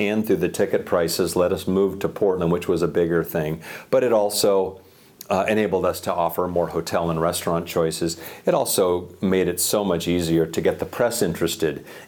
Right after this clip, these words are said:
in the focal point of a one time a year sort of, um, you know, I call it our Woodstock. It's our Burning Man. That's where the community comes together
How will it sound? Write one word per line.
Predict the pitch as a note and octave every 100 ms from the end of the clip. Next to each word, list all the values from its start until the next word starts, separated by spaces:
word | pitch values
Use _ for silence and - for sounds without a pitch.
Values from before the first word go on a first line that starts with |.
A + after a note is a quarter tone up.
| -
in | G2 F2+ E2+ E2+
the | E2 E2
focal | - A2+ G#2+ G2+
point | - F2 D#2+
of | F2
a | E2
one | E2+ F#2+ F#2+
time | F2 F#2+ F2+
a | F2
year | E2+ E2 E2+ E2
sort | - F2 E2+
of, | D#2 - - - - - - - -
um, | - F2+ E2 D#2 D#3 D2 E2+ - - -
you | E2
know, | F#2+
I | G2
call | - G#2+ G2
it |
our | F2 F2
Woodstock. | F2 F2 - D#2+ D2 D2
It's | G#2+ -
our | F#2
Burning | F2 F#2 F2+ F2 E2
Man. | D#2+ C#2+
That's | D#2 - -
where | G#2
the | F2 D#2+
community | - F#2 F#2+ A2+ A2 G#2+
comes | - G#2 G2 G2
together | - E2+ E2+ F#2 G#2+ A#2